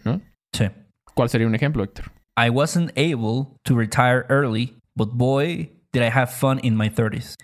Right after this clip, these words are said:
Speaker 1: Aquí estás como dando, como diciendo, "I didn't manage to", ¿no?
Speaker 2: Exacto, como, ajá, "I wasn't able", ¿no? Entonces, en español, como usaría-, usaríamos el poder, ¿no? Entonces, "No pude jubilarme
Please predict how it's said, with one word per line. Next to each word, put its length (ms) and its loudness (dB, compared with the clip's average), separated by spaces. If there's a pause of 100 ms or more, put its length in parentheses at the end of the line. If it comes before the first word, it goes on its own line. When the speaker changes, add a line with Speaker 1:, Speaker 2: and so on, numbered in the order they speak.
Speaker 1:
Aquí 260 -4
estás 380 -4
como 220 0
dando, 440 0
como 180 -2
diciendo, 300 -2
"I 60 0
didn't 280 0
manage 420 0
to", 200 -6
¿no? 140 -2
Speaker 2:
Exacto, 520 -2
como, 220 -6 (120)
ajá, 380 -4
"I 40 -4
wasn't 320 2
able", 260 0
¿no? 140 0
Entonces, 400 -2
en 80 2
español, 560 -2 (680)
como 920 2 (140)
usaría-, 420 2
usaríamos 500 2
el 240 0 (200)
poder, 380 0 (360)
¿no? 120 2
Entonces, 520 -2 (540)
"No 240 0
pude 240 2
jubilarme 760 0